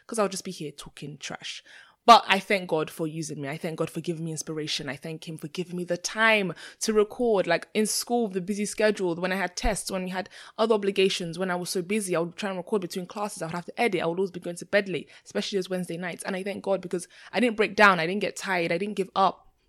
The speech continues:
I didn't feel alone. I read this thing on, um, on Instagram where a creator was saying how, you know, the creative process can be so lonely, can be so frustrating. I can relate with the frustration, but I've never felt, I thank God I've never felt alone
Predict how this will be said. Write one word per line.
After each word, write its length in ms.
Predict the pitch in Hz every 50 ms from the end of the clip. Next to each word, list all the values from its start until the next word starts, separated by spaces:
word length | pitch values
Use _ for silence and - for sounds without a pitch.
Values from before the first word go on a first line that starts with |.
| _ -
I 80 | 180 202
didn't 200 | 240 233 - -
feel 380 | - 220 220 214 208 202 202 - - - - - _ _ -
alone. 580 | 196 202 196 208 220 220 220 202 175 156 151 - -
I 120 | 180 190
read 240 | 196 190 220 220 214
this 160 | 208 190 -
thing 240 | - 196 175 170 -
on, 560 | - - 156 156 160 160 156 165 - - - - _ -
um, 520 | - 165 165 160 160 156 156 113 80 - - _ _ _ _ _ _ - - _ -
on 180 | 170 165 151
Instagram 560 | - 180 185 175 - 185 170 165 151 160 160 165
where 180 | 156 151 - - - - - -
a 60 | 180
creator 380 | - - - 185 185 185 - 180
was 100 | 165 -
saying 160 | 175 170 165
how, 260 | 156 165 160 160 156 - - - - -
you 100 | - 165
know, 140 | 165 160 156
the 100 | 151 165
creative 360 | - - 175 175 - 175 -
process 300 | - 180 165 170 165 -
can 120 | - 160
be 60 | 156 156
so 140 | - 160
lonely, 360 | 156 160 165 170 170 165 165 160
can 160 | - 165 156
be 40 | 151
so 100 | 165 160
frustrating. 640 | - - 165 156 - - 165 160 - - 156 - -
I 200 | - 208 214 208 - - _ _ _
can 140 | - 190 190
relate 440 | 196 196 208 208 190 - - - -
with 160 | - 170 151 -
the 120 | 165 147
frustration, 760 | - - - 160 156 - - - 156 160 - - 139 135 151 _ - - - - _ _ _ _
but 160 | 180 175 - -
I've 200 | 175 185 170 170
never 380 | 175 180 185 185 185 175 185 175
felt, 260 | - - 180 160 -
I 80 | 160
thank 260 | 156 - 190 170 165 160
God 120 | 160 156
I've 100 | 151 151
never 280 | 165 165 165 170 160 156
felt 220 | - 156 147 -
alone 320 | 151 151 151 147 151 147